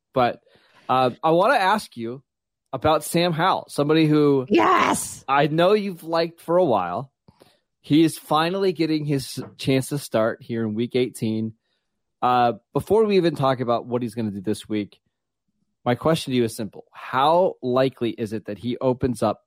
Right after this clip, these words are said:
Speaker 1: twenty twenty-three as the day one starter for the Washington Commanders?
Speaker 2: I think you mean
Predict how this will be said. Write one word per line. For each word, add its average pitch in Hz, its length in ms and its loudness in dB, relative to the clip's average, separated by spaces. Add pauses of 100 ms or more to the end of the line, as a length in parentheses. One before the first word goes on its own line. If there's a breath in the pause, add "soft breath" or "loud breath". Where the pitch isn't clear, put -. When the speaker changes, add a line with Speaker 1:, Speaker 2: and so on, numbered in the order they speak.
Speaker 1:
twenty 117 240 0
twenty-three 104 720 -4
as 101 140 -12
the 107 100 -6 (140)
day 123 200 2
one 113 280 0
starter 95 600 -6 (180)
for 110 100 -8
the 104 100 0
Washington 104 480 -2
Commanders? - 580 -16 (640)
Speaker 2:
I 214 140 4
think 240 260 -2
you 233 120 0
mean 196 260 2